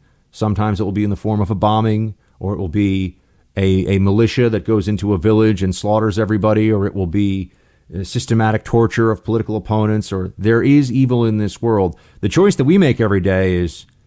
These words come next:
in our own way, do we fight against it? Do we do what we can to make sure that evil does not triumph?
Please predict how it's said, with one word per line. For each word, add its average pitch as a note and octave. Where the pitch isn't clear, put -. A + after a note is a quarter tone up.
in B2+
our B2+
own C#3+
way, D3+
do A#2+
we A2
fight C3
against A#2
it? -
Do G2+
we G2+
do B2+
what B2
we A2+
can G2
to A#2+
make A#2+
sure B2+
that G#2
evil A2+
does G#2+
not G2+
triumph? F2